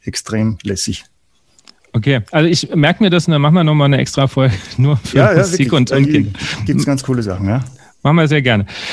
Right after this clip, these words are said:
Speaker 2: Ähm, wie hat es bei dir mit der Musik angefangen? Wenn wir schon bei Kindern sind, du warst ja, glaub ich, relativ jung. Ich glaub, sechs habe ich gelesen.
Speaker 1: Mhm, genau, ich war relativ jung. Ich hab,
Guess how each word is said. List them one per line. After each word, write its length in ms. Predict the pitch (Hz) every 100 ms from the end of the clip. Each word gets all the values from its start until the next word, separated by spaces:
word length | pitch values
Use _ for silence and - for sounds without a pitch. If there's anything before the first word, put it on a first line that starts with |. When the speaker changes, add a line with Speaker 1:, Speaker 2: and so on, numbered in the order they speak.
| - -
Speaker 2:
Ähm, 280 | 165 175 - _ _ _
wie 280 | 156 139 202
hat 80 | 233
es 120 | 214
bei 140 | 185 175
dir 440 | 156 190 170 117 - _
mit 320 | 135 135 - 139
der 80 |
Musik 320 | 135 123 127 120
angefangen? 500 | 127 110 120 110 104
Wenn 100 | 135
wir 80 | 147
schon 140 | 143
bei 140 | 135
Kindern 320 | 127 143 151 143
sind, 320 | 156 170 -
du 120 | 135
warst 200 | 143 -
ja, 100 | 143
glaub 180 | 135 131
ich, 120 | 127 135
relativ 500 | 156 156 120 - -
jung. 520 | 117 110 135 233 285 _
Ich 60 |
glaub, 180 | 139 131
sechs 320 | - 151 -
habe 160 | 175 175
ich 100 | -
gelesen. 560 | 180 165 180 - 240 233 _ -
Speaker 1:
Mhm, 340 | 123 117 147 - - -
genau, 360 | 107 104 110
ich 140 | 104 -
war 120 | 104
relativ 480 | 104 107 107 - -
jung. 200 | 120 143
Ich 120 | 131
hab, 200 | 127